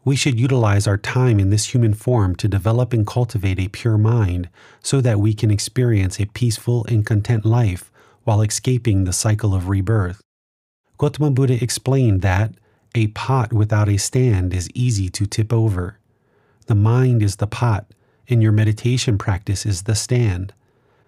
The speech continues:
The mind needs a steady and consistent stand that you establish through the continual development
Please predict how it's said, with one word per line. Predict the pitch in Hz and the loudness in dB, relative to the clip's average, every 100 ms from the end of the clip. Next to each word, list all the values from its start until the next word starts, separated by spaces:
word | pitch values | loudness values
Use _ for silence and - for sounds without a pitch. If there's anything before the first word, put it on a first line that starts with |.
| _ | _
The | 113 | 0
mind | 107 127 139 | 2 4 4
needs | 123 127 127 101 | 2 2 2 0
a | |
steady | 98 - 117 113 107 | -2 -2 0 2 2
and | 98 95 | 0 0
consistent | 104 101 117 - 117 107 | -2 -2 -4 -2 -2 -2
stand | - 127 123 92 90 - | 0 0 2 0 -4 -4
that | 113 107 | -2 0
you | 117 | 2
establish | 107 - 127 120 98 90 | 0 0 0 2 0 -2
through | - 104 | -2 -2
the | 101 | 0
continual | 101 107 - 113 117 120 | 0 -2 0 0 2 0
development | 107 104 117 123 95 95 87 | 0 0 0 0 -2 -4 -4